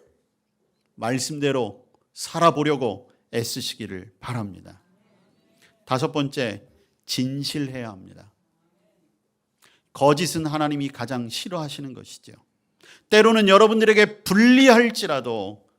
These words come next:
진실하십시오. 책임질 수 없는 말 함부로 하지 마십시오.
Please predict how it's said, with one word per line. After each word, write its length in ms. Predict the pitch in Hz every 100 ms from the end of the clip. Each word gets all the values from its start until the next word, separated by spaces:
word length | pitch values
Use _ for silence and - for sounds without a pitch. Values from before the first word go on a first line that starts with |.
| _ _
진실하십시오. 960 | - 143 143 147 127 123 - - 120 - _ _ _ _ _ _ _ - _
책임질 480 | - 226 262 240 254
수 120 | -
없는 240 | 214 208 214
말 360 | 214 233 240 - _ _
함부로 460 | - 226 233 214
하지 200 | 160 147
마십시오. 600 | 135 107 - - - 107